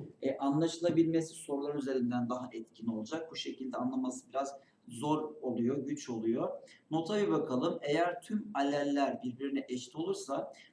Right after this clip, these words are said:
bu durumda genotip çeşit sayısı fenotip çeşit sayısına eşit oluyor. Yani ben burada yine genotipi hesaplarken N çarpı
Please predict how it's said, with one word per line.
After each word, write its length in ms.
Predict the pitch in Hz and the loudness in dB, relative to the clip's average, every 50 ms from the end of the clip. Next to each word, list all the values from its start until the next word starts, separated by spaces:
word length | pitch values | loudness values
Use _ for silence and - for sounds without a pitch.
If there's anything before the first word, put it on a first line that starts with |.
| _ - | _ -4
bu 120 | 190 - | -2 -2
durumda 640 | - 170 160 143 135 127 120 151 190 220 - - 131 | 0 0 2 2 4 4 4 4 2 2 0 -2 -2
genotip 640 | 123 139 147 151 151 151 - - 196 190 - - - | 0 2 4 4 2 2 0 -4 -6 -6 -6 -12 -10
çeşit 400 | - - 151 147 - - - - | -8 -6 -4 -4 -6 -6 -8 -10
sayısı 800 | - - - 135 123 120 120 120 - - - 151 175 190 208 - - - _ _ - | -10 -6 -2 0 2 2 2 0 -2 -6 -6 -4 -4 -4 -4 -6 -10 -18 _ _ -10
fenotip 500 | - 180 170 165 160 151 - 123 - - | -6 -4 -2 -2 -2 -2 -4 -10 -10 -6
çeşit 280 | - 165 156 170 165 | -4 -4 -4 -4 -6
sayısına 440 | 160 - 143 135 131 - - - 175 - - | -8 -6 -4 -2 -2 -2 -4 -6 -6 -4 -2
eşit 280 | 156 - - - - | -2 -2 -2 -4 -6
oluyor. 200 | 135 117 113 117 | -4 -2 0 2
Yani 360 | 120 131 143 151 151 156 151 151 | 2 4 4 4 4 4 2 4
ben 240 | 160 160 156 156 | 4 4 4 2
burada 140 | 143 - 147 | 0 -2 -2
yine 200 | 147 160 165 151 | -2 -2 -2 -2
genotipi 560 | - - 135 139 147 151 - - - - 143 | -2 0 2 2 2 2 0 -2 -8 -8 -6
hesaplarken 960 | 143 147 - - 165 156 - - 147 139 127 127 123 - 165 185 208 196 - - - - _ _ - - | -6 -6 -4 -4 -4 -4 -4 -2 0 0 0 0 0 0 0 0 0 -2 -4 -8 -16 -20 _ _ -2 2
N 160 | 156 165 165 | 2 2 2
çarpı 480 | - - - - - 180 - 190 190 | 2 0 0 0 0 0 -2 -2 -4